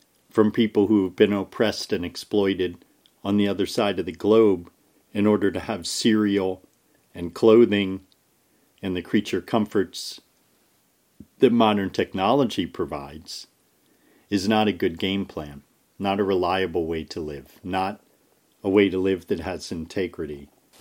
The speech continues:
So permaculture is a plan. It's a plan that's based on really appropriate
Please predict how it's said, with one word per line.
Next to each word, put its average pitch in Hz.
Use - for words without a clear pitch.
So 131
permaculture 139
is 104
a 110
plan. 98
It's -
a -
plan 98
that's 85
based -
on 85
really 90
appropriate 107